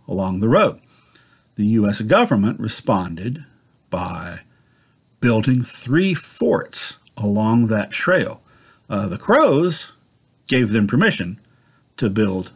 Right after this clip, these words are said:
the forts in their territory, and technically the, the territory where it started there by Fort Reno, according to the eighteen fifty-one treaty boundaries, was Crow territory, so they said, "Sure, go ahead." Uh, Lakota's not too happy about that at all.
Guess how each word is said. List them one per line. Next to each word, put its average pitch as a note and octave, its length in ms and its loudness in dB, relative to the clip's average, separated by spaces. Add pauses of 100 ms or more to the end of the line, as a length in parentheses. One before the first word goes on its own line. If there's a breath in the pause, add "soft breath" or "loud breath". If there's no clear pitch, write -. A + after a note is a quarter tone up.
the G#2 100 -4
forts A2 300 -2
in F#2+ 140 -2
their F3+ 160 4
territory, G2 720 -4
and G2+ 420 -6
technically A2+ 640 0 (500 soft breath)
the, G2+ 420 0
the A#2 100 -4
territory A2+ 420 0
where G2 140 -4
it C#2+ 80 -8
started B2 400 -2
there F#2 100 -8
by E2+ 140 -10
Fort A2 260 -4
Reno, A#2+ 460 2 (520 soft breath)
according B2 360 2
to G#2+ 80 0
the G#2 160 0
eighteen G2 260 -4
fifty-one F2+ 460 -10
treaty F3+ 560 2 (240)
boundaries, F2+ 560 -4
was F2+ 220 -8
Crow F#2 180 -2
territory, F#2 540 -4
so G#2 180 -2
they G#2 100 -2
said, A#2+ 220 0
"Sure, B3 240 2
go C3+ 180 2
ahead." F#3+ 280 0 (680 soft breath)
Uh, G2 220 -4
Lakota's G#2 440 0
not G2 180 0
too G#2+ 120 -4
happy E2+ 300 -12
about E2 320 -16
that F2 260 -14
at F2+ 100 -14
all. B2+ 380 -4